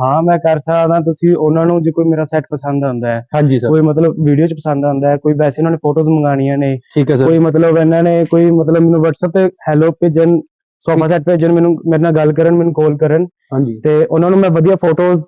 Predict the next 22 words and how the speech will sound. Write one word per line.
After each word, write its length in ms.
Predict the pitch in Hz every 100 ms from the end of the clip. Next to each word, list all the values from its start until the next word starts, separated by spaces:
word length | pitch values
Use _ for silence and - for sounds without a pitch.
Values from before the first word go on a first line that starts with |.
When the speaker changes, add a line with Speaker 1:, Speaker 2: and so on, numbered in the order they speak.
| - 175
Speaker 1:
ਮਤਲਬ 240 | 165 165
ਸਾਰੇ 220 | 160 160
ਵੀਡੀਓਜ਼ 360 | 165 156 170 165
ਵਧੀਆ 180 | 165 185
ਡੀਲਿੰਗ 280 | 180 175
ਕਰਕੇ 360 | 170 165 156 143
Speaker 2:
ਠੀਕ 300 | 127 180 156
ਹੈ 60 | 147
ਸਰ। 120 | 139
Speaker 1:
ਉਹਨਾਂ 220 | 156 185
ਨੂੰ 100 | 185
ਜੇ 100 | 185
ਕੋਈ 160 | 185 180
ਪਸ-, 380 | 180 - 135 - 170
ਮਤਲਬ 220 | 170 175
ਕੈਨੇਡਾ, 600 | 175 165 156 165 160 147 - 120
Speaker 2:
ਜੀ। 220 | 151 147
Speaker 1:
ਆਸਟ੍ਰੇਲੀਆ, 680 | 165 - 175 170 170 170 165
ਕਿਤੇ 260 | 170 185
ਵੀ 80 | 202
ਉਹਨਾਂ 180 | 202
ਨੇ 80 | 190